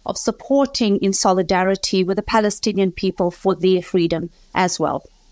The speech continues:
The last few years, several international organizations, including Human Rights Watch and Amnesty International, as well as several U N organs, have identified and expressed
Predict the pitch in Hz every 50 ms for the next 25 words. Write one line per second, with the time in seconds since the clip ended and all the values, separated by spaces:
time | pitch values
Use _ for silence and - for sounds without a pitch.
0 | - 190 180 190 196 208 240 269 - - - - 226 202 190 180 180 180 180 180
1 | - - - - - _ - - - - 285 262 233 269 269 262 240 214 202 226
2 | 220 214 208 214 - - 226 208 208 - 202 202 - 208 202 190 190 185 - 185
3 | 180 185 - - 202 196 190 - 202 185 175 - 240 226 226 226 214 185 214 220
4 | 208 202 190 196 190 190 180 - - 180 180 180 185 - - - - - - -
5 | - - - 196 185 - 214 226 233 254 240 - - 240 220 196 202 208 196 185
6 | 180 185 - - - 180 175 185 - _ - - - - 180 190 208 208 220 233
7 | 240 233 - - 233 214 190 208 214 208 208 202 180 208 214 208 208 202 - -
8 | 190 190 185 - 190 180 185 180 - - _ _ _ - - 220 202 208 202 180
9 | - - 220 226 240 247 294 254 - - 247 233 226 226 226 226 - - 208 196
10 | 196 - - - - - 240 220 196 180 - - - - -